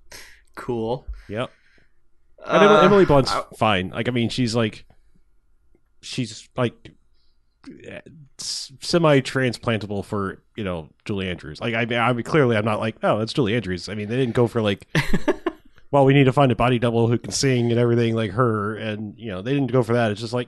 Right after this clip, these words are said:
Speaker 2: "Yeah, all right, I'm buying you as Mary Poppins. Move along," you know.
Speaker 1: That's all we got.
Speaker 2: Yeah.
Speaker 1: All right.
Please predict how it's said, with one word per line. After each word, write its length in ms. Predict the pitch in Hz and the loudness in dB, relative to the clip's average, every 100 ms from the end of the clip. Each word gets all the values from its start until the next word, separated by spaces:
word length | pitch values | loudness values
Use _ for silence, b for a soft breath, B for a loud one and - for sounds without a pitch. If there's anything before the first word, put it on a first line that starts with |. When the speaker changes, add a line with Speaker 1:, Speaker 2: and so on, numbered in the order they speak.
| - | -2
Speaker 2:
"Yeah, 160 | 139 80 | -2 -2
all 80 | 156 | -2
right, 160 | 110 113 | -2 -2
I'm 100 | 107 | -4
buying 260 | 92 95 | -4 -4
you 80 | 87 | -6
as 100 | 95 | -10
Mary 140 | 82 85 | -10 -10
Poppins. 340 | 82 90 80 | -10 -10 -10
Move 160 | 98 92 | -10 -8
along," 260 | 80 82 - - | -10 -12 -16 -16
you 100 | 82 | -14
know. 140 | 76 _ - - - - - - - - _ _ - | -16 _ -20 -20 -20 -20 -20 -20 -20 -20 _ _ -8
Speaker 1:
That's 120 | - | -2
all 100 | 131 | 0
we 100 | 117 | -2
got. 180 | 85 76 _ _ | -8 -16 _ _
Speaker 2:
Yeah. 140 | 113 73 _ - - - - _ - B B B - - - _ _ _ - | -10 -10 _ -20 -20 -20 -20 _ -14 B B B -16 -20 -20 _ _ _ -12
Speaker 1:
All 100 | 123 | -10
right. 180 | 226 117 | -10 -14